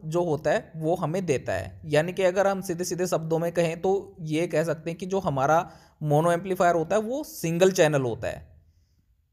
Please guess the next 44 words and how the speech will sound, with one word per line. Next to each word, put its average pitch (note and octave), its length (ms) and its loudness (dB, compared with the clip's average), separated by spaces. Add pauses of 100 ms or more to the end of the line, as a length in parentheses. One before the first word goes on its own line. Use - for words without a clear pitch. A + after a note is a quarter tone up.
(140)
तो G3 220 2
मेन E3+ 400 0
चीज़ A3 220 -6
तो A3+ 120 2
हो A3+ 120 4
गई A3+ 100 -2
ये। E3+ 240 -2 (380)
अगर G3 220 2
हम A#3+ 160 2
एम्पलीफायर G#3+ 600 0
की A#3 120 -6
इधर A3 140 2
बात E3+ 280 4
कर F#3 160 0
रहे F#3+ 160 -2
हैं F#3+ 100 -6
कि F#3+ 100 -2
भाई F3 380 0 (360)
मोनो E3 440 4
एम्पलीफायर, E3+ 580 2
तो F#3+ 160 -4
ज़्यादातर A3 400 0
लोग G#3+ 260 0
ये G#3 100 0
सोचते G3 340 -4
हैं G#3 100 -6
कि A3+ 80 -8
भाई G3+ 200 0
मोनो G3 340 0
जो G#3 120 4
एम्पलीफायर G#3 500 0
होता F3+ 220 0
है C4+ 100 -2 (440)
वो F#3+ 260 4
होता F#3+ 180 0
है A#3+ 60 0
स्पेशल A#3 500 -4 (280)
सबवूफर F#3+ 520 6
के D#3+ 120 0
लिए। A2+ 360 -6 (1300)
तो F#3+ 60 4 (180)
ये F3 260 2
बात G#3 300 2
भी A#3+ 180 -2